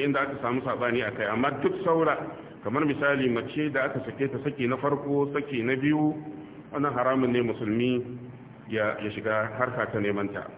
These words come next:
So, kaga kenan akwai matan da musulunci bai baka damar ka neme su ba. Ko da suna cikin idda, wanda wajibi ne musulmi ya sani.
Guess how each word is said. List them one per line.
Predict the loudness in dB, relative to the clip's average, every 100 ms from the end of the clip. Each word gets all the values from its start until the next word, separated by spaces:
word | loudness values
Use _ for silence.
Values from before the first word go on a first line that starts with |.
| -8
So, |
kaga | -2 0 2
kenan | 2 2 0
akwai | 0 2
matan | 2 2 2 2 2
da | 0 -4 -8 -12 -14 -16 -20 -10
musulunci | -6 -2 0 0 -2
bai | -2
baka | 0 0 2
damar | 2 2 4 2 2 -2 -6 -12 -14 -16 -6
ka | 0
neme | 2 2 0
su | -2
ba. | -8 -10 -16 -18 -20 -20 -20 -20 -8
Ko | 0 2
da | 2 0 0
suna | 0 0 -2
cikin | -6 -4 -4
idda, | -2 -2 -2 -2
wanda | -2 0
wajibi | 2 2 0 2
ne | 2
musulmi | 2 0 0 2
ya | 2
sani. | 0